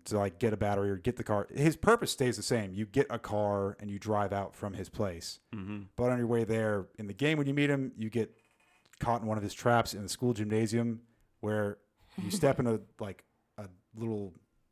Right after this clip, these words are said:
Speaker 1: uh, slip knot or whatever and get drug up, and you're hanging upside down in a school gymnasium. And Ellie has to saw a rope off of a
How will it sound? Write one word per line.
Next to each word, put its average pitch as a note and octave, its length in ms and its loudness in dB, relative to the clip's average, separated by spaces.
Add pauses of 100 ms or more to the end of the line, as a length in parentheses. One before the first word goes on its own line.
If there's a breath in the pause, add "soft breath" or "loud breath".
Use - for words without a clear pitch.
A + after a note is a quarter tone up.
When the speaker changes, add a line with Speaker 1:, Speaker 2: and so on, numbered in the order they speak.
(180)
Speaker 1:
uh, F2+ 500 -12
slip - 280 -6
knot D3 160 0
or D3 60 4
whatever C#3+ 400 2 (680 soft breath)
and A2 540 -6 (160)
get G#2 220 -12
drug B2+ 340 -2
up, C3+ 200 -2 (120)
and A2 140 -8
you're G#2 80 -6
hanging B2+ 320 -4
upside A#2+ 280 -2
down A2 280 -2
in A2 160 -8
a G#2+ 80 -6 (100)
school G#2 320 -2
gymnasium. G2+ 760 -4 (580 soft breath)
And A2+ 100 -2
Ellie B2+ 180 2
has B2 180 2
to A2 60 -6
saw A#2+ 360 4
a G#2+ 40 4
rope A#2 400 6
off A2+ 200 0
of G#2 100 -8
a G2 100 0